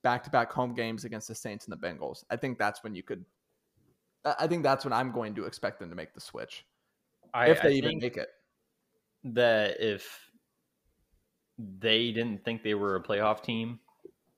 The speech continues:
Speaker 2: then yeah, you're right about the bye. But I think that they do think they're a playoff team, and I don't think that Mitch is very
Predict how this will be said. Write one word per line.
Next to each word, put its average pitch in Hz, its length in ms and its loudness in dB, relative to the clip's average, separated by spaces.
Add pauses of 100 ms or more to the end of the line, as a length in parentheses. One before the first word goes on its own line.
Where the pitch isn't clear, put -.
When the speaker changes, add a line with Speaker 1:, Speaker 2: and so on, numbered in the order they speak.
(200)
Speaker 2:
then 110 260 4
yeah, 92 220 2
you're 95 180 0
right 95 140 2
about 98 160 -2
the 107 80 -4
bye. 104 380 4 (160)
But 104 180 0
I 98 80 2
think 98 220 -6
that 92 140 -4
they 92 120 -6
do 92 220 -8
think 107 160 -8
they're 104 140 -4
a 95 60 -6
playoff 110 360 -4
team, 110 340 -6 (200)
and 95 340 0
I 92 100 -2
don't 101 180 -2
think 101 140 -6
that 92 140 -2
Mitch 95 240 -6
is 90 80 -10
very 90 260 -4